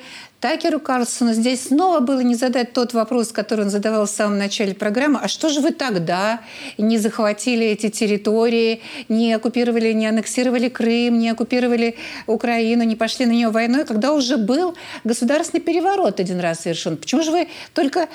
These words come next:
со вторым государственным переворотом спохватились?» Совершенно логики никакой нет. И второй, и вопроса этого, конечно, не прозвучало, хотя можно было бы его в пятый раз задать.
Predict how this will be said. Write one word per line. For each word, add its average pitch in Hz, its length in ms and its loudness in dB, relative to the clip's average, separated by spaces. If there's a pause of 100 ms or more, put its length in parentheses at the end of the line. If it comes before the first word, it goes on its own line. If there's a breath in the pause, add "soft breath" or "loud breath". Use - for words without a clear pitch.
(160 loud breath)
со - 280 -4
вторым 381 420 0
государственным 175 540 -4
переворотом 180 460 -2
спохватились?» 190 760 -4 (240 loud breath)
Совершенно 247 420 0
логики 262 460 0
никакой 226 420 0
нет. 180 240 0 (400 loud breath)
И 330 180 2
второй, 294 680 0 (340 loud breath)
и 254 580 -4
вопроса 233 460 0
этого, 160 240 -2
конечно, 165 340 -4
не 170 60 -2
прозвучало, 160 560 -2
хотя 175 320 -2
можно 190 300 0
было 160 160 0
бы 151 60 2
его 151 160 0
в 151 120 -10
пятый 147 360 -2
раз 143 220 -4
задать. 147 360 -2